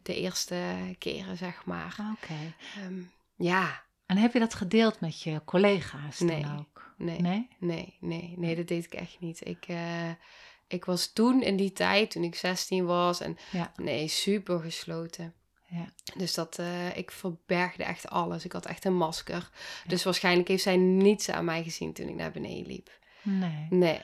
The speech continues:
Speaker 1: dan was
Speaker 2: Dus
Speaker 1: het
Speaker 2: andere
Speaker 1: gewoon
Speaker 2: collega's wisten daar niks van. Ze wisten niets van, eh, hoe je reageerde daarop of wat dan ook.
Speaker 1: Nee, in ieder geval niet op die groep.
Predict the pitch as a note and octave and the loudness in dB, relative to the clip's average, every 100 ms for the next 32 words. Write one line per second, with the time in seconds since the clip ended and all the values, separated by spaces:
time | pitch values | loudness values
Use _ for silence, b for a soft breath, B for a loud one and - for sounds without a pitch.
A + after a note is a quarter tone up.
0 | - F3+ F3 - F#3+ G3+ F#3 F#3 G3 G3 | -4 0 2 4 6 8 8 10 10 6
1 | F3 F#3 F3+ F#3+ F#3+ - F3+ F#3 F#3+ G3+ | 2 -4 -2 -2 -2 -2 -2 0 2 4
2 | A3 - - F#3 F3+ F#3 - F3 - G#3 | 2 0 -4 -2 0 -2 -4 -8 -4 -2
3 | G#3+ A3 - - F#3+ F#3+ F#3+ - G3 F#3+ | 0 -2 -6 -8 -6 -6 -8 -8 -6 -4
4 | G3 G#3+ G#3+ G#3 G#3 G3+ - G3+ F#3+ F#3+ | -2 0 0 0 -4 -6 -6 -6 -4 -2
5 | F#3+ F#3+ F#3+ F#3 - F#3 F#3 - E3+ - | -4 -4 -4 -4 -2 -4 -4 -6 -8 -8
6 | E3+ E3+ E3 D#3+ E3+ F3 - - G#3 G3 | -10 -8 -8 -8 -10 -12 -12 2 8 10
7 | F3 F#3+ G#3 G3+ G#3 G3 A3 B3 F#3+ G3 | 10 8 6 4 6 8 8 4 2 2
8 | A3 - A#3 B3+ C4+ - - | 2 2 4 4 2 -6 -20